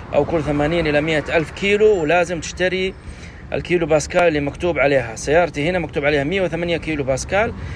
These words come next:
فلازم تشتري نفس الضغط ولا تغيروا. نصيحة دائمًا أنا أحذر من هذه النقطة، لأنه كثير سيارات راحت مكاينها وخبطت بسبب هذا الغطا، ولازم تشتري أصلي، وزي ما قلت لكم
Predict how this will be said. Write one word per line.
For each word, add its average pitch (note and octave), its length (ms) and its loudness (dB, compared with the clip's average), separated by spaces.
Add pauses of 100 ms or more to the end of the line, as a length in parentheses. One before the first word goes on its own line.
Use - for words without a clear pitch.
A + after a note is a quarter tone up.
(140)
فلازم D#3 280 4
تشتري F3+ 320 0
نفس G#3+ 360 0
الضغط G3+ 400 0
ولا E3+ 200 4
تغيروا. E3 420 2
نصيحة B2+ 520 -4 (580)
دائمًا F3+ 340 4
أنا F3 560 0 (320)
أحذر D3 380 0
من C#3 140 -2
هذه D3 220 0
النقطة، E3 400 -2 (360)
لأنه E3+ 180 0
كثير G3+ 300 0
سيارات G#3 500 2
راحت F#3+ 300 -2 (160)
مكاينها E3 480 -2
وخبطت G3+ 460 2
بسبب E3+ 400 2 (600)
هذا F3+ 220 4
الغطا، D3+ 260 0
ولازم D#3+ 420 2
تشتري D#3 440 -2
أصلي، D#3 500 -4 (420)
وزي F#3 180 -2
ما G3 100 2
قلت F#3 220 0
لكم G3 400 -2